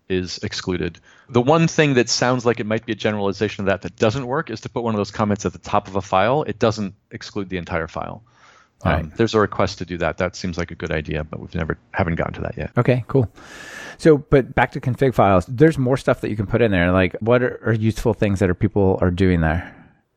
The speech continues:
Speaker 2: beyond just exclusion?
Speaker 1: Yeah, so there's some basic options. Like, one of the things that coverage dot py can do is to measure not just which statements got executed, but which branches got t-, taken. So, for instance, if you write an if statement, it can tell you whether both the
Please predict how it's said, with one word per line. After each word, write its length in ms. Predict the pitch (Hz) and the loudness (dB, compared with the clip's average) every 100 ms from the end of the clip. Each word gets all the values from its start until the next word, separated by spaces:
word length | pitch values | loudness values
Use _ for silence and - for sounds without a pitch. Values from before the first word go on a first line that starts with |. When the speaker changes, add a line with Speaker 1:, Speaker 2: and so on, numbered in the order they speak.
| _ | _
Speaker 2:
beyond 320 | 101 90 95 | 2 4 4
just 240 | 95 87 - | 2 -2 -4
exclusion? 720 | - - - 104 90 90 92 - | -4 -4 0 0 2 -2 -4 -4
Speaker 1:
Yeah, 200 | 180 147 | 2 2
so 180 | - 175 | 2 0
there's 160 | 190 | 0
some 140 | - 190 | 0 0
basic 340 | 135 147 - | 2 2 2
options. 440 | 113 117 - 92 90 | 0 0 -2 -10 -2
Like, 140 | 107 | -4
one 160 | - 143 | 0 -2
of 80 | 139 | -2
the 100 | 120 | -4
things 280 | - 120 110 | -4 -6 -6
that 100 | - | -6
coverage 320 | 113 101 - | -4 -6 -2
dot 160 | 98 | -2
py 140 | 107 101 | 0 0
can 160 | 107 101 | -2 -2
do 240 | 156 127 | -2 -2
is 140 | 110 | -4
to 140 | - 107 | -6 -10
measure 420 | 113 110 113 113 104 | -4 0 2 2 0
not 280 | 107 107 | 2 0
just 340 | 95 107 - - | 0 -4 -4 -6
which 220 | 98 - | -8 -6
statements 500 | - - 123 120 101 | -8 0 0 0 -4
got 180 | - 95 | 0 0
executed, 460 | 92 - - 98 | 0 -6 -10 -8
but 140 | 95 90 | -6 -8
which 180 | 92 - | -10 -4
branches 420 | 98 98 98 90 | -2 -2 -2 -6
got 220 | - 78 - | -4 -6 -6
t-, 140 | 87 - - | -12 -12 -6
taken. 360 | 80 - - - - - - - - | -6 -6 -14 -18 -20 -20 -20 -20 -10
So, 260 | - 107 | 0 0
for 180 | 95 - | 2 0
instance, 300 | 101 - 98 | 0 -2 -4
if 140 | 101 | -4
you 80 | 113 | 0
write 160 | 104 95 | 2 2
an 80 | 90 | 0
if 200 | 107 - | -2 -2
statement, 480 | - 98 82 87 | -2 0 0 -6
it 140 | 120 127 | -6 -2
can 140 | 104 | -4
tell 180 | 98 123 | 0 0
you 140 | 113 | 0
whether 340 | 98 95 92 92 _ _ | -2 -2 -2 -6 _ _
both 380 | 107 98 - 87 | -4 -4 -8 -6
the 360 | 98 92 92 | -4 -2 -4